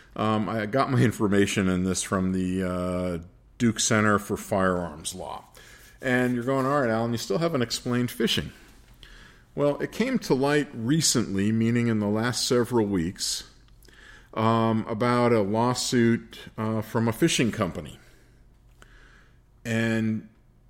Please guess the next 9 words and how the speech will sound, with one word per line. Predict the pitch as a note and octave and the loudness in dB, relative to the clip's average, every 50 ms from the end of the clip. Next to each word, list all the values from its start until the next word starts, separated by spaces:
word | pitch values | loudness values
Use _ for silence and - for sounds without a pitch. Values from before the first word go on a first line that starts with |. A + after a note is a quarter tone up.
| _ _ - - _ - _ - | _ _ -20 -20 _ -20 _ -10
the | A#2+ B2 | -8 -6
Chevron | - - - D3+ C#3+ C#3 B2+ C3+ C3+ C3 B2 B2 A#2 | -6 0 4 6 6 6 6 6 4 4 4 4 4
deference | G#2+ C3+ D3+ E3 - - C3 A2 G#2 - A2+ | 2 2 2 2 0 0 0 0 0 -2 -2
in | G#2 G2+ | 0 0
this | G#2 G2+ - | -2 -2 -4
case | - - A2 G#2+ - - - | 0 0 0 0 0 -2 0
might | G#2 G#2+ A2 A#2 - - | 2 2 4 2 2 2
not | A#2 A2+ A2+ G#2+ - B2 | 2 4 4 2 2 2
work. | D3+ C#3+ F#2 - - - | 2 2 2 0 -4 -10